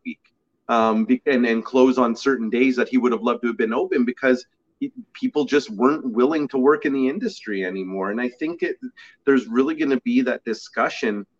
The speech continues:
you know, to, to be like, what, what is going to make it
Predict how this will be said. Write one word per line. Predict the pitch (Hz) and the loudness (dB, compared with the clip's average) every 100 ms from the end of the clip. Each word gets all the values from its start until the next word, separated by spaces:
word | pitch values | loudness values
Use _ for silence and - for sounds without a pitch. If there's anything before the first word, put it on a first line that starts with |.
| _ _ _ _ _ _ - | _ _ _ _ _ _ 0
you | 135 | 2
know, | 123 123 | 4 2
to, | 123 135 127 | 4 6 6
to | 127 | 4
be | 123 127 | 0 2
like, | 123 123 120 | 2 2 0
what, | 120 127 - _ _ _ _ _ _ _ _ _ _ - | 2 2 0 _ _ _ _ _ _ _ _ _ _ -14
what | 107 - 107 110 120 147 | -14 -12 -10 -4 0 2
is | 165 123 | 0 0
going | 143 143 | 2 2
to | 135 | 4
make | 131 131 - | 2 0 0
it | 127 117 | 0 -2